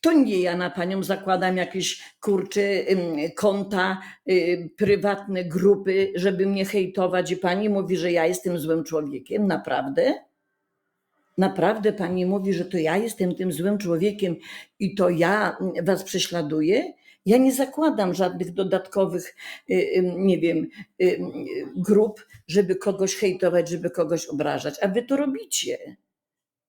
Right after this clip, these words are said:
Pani Feniks, pani i cała ta reszta. Czy wy ludzie jesteście nienormalni? Wiecie, że ten stalking jest w Polsce bardzo karalny? Tylko wy nie rozumiecie jednej rzeczy. Nie-, Niemcy są, y,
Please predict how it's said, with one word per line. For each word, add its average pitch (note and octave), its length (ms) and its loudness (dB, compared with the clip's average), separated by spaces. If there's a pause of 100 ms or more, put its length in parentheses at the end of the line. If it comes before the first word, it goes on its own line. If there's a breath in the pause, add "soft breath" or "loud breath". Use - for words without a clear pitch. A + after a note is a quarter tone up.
(220)
Pani F3+ 280 0
Feniks, G#3+ 840 -2 (600)
pani G3+ 400 2
i E3+ 60 -6
cała E3 320 2
ta E3 200 0
reszta. D#3 460 -2 (200 loud breath)
Czy D4+ 160 -2
wy C#4 120 0
ludzie G3+ 300 -2
jesteście F#3+ 460 0
nienormalni? D#3 840 2 (220 loud breath)
Wiecie, A#3 440 0
że G#3 180 0
ten G3+ 300 -4
stalking G3+ 540 0
jest F3+ 160 -2
w - 40 -14
Polsce E3+ 380 -2
bardzo D#3+ 320 0
karalny? D3 760 -2 (600 soft breath)
Tylko C4 240 4
wy A#3 140 0
nie B3 160 2
rozumiecie A3 540 -2
jednej G3+ 380 0
rzeczy. E3 420 0 (300 loud breath)
Nie-, G3 260 -2
Niemcy A#3 500 2
są, G3 320 0
y, E3+ 240 2